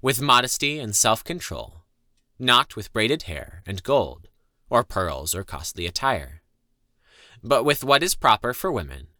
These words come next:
who profess godliness, with good works. Let a woman learn quietly with all submissiveness. I do not permit a woman to teach or to exercise authority over a man.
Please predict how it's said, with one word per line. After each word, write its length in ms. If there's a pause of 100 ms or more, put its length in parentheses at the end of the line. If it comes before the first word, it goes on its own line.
who 100
profess 380
godliness, 920 (360)
with 240
good 160
works. 680 (960)
Let 180
a 80
woman 380
learn 220
quietly 720 (100)
with 180
all 140
submissiveness. 1040 (1120)
I 140
do 140
not 300
permit 380
a 60
woman 320
to 140
teach 580 (140)
or 80
to 180
exercise 500
authority 480
over 240
a 60
man. 460